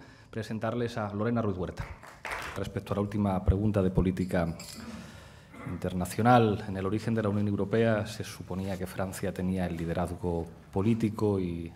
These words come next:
Alemania tenía el liderazgo económico. Creo que a día de hoy el liderazgo político y económico de la Unión Europea es de Alemania, y creo que eso es una mala noticia para el proyecto de la Unión y es una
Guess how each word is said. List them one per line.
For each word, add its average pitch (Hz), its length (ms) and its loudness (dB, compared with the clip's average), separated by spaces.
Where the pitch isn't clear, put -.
Alemania 90 500 -2
tenía 90 440 0
el - 100 -4
liderazgo 101 540 6
económico. 98 760 4
Creo 104 320 4
que 104 140 2
a 95 60 4
día 95 180 4
de 95 120 4
hoy 113 220 6
el 95 60 0
liderazgo 95 520 0
político 95 640 0
y 90 60 0
económico 92 540 -2
de 85 60 -4
la 87 80 -2
Unión 90 200 -2
Europea 90 580 0
es - 280 -8
de 87 80 -4
Alemania, 104 680 -2
y 107 80 -8
creo 101 280 -2
que 98 100 -6
eso 92 180 -6
es - 160 -8
una 95 240 -4
mala 92 260 0
noticia 92 400 -4
para 85 160 -4
el 87 80 -6
proyecto 90 480 -4
de 85 60 -4
la 87 100 -4
Unión 123 360 0
y 92 80 -2
es - 160 -4
una 104 480 2